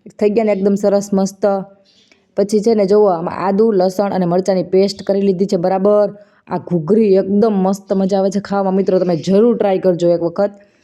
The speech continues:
જુઓ, ગરમ તેલ લઈ લીધું છે, બરાબર? એમાં બે પાવડા તેલ નાખી દીધું છે આપણે અને રાઈ ફોડવા નાખી દીધી છે. ઘૂઘરી, મારા પપ્પાને તો ઘૂઘરી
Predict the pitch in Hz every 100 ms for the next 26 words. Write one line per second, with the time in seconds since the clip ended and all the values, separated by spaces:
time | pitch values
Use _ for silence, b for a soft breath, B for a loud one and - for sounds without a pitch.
0 | b b 196 196 170 180 202 202 196 202
1 | 190 202 190 202 185 190 190 208 208 202
2 | - 190 170 190 190 185 185 180 202 202
3 | 214 240 208 196 185 175 180 180 180 b
4 | b b b _ 175 160 170 190 196 202
5 | 190 190 214 269 226 196 196 190 180 185
6 | - _ _ _ _ b b b 156 143
7 | 190 196 170 B B B 175 196 196 202
8 | 196 185 165 175 196